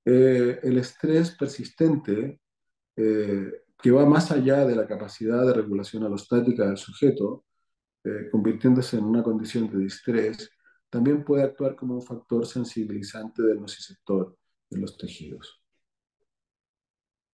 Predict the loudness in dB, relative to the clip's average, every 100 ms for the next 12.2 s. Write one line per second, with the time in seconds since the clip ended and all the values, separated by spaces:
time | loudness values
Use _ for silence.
0 | _ _ _ _ _ _ _ _ _ _
1 | -20 _ _ _ _ _ 2 4 4 4
2 | 2 -6 _ -2 0 2 2 0 0 2
3 | 2 0 -4 -4 -2 0 0 -4 -6 _
4 | -10 -8 -10 -12 -6 -4 2 2 2 -2
5 | -4 -4 -6 -6 -6 -10 _ -10 -6 -2
6 | 2 6 8 6 4 0 -4 -10 _ _
7 | _ _ _ 4 4 4 4 6 4 2
8 | -4 _ _ -2 0 2 2 0 -4 -8
9 | -14 _ -8 -4 -2 -2 -4 0 2 2
10 | 2 -2 -6 -6 -4 -2 0 2 2 2
11 | 0 -2 _ _ -14 -2 -2 0 -6 -8
12 | -8 -8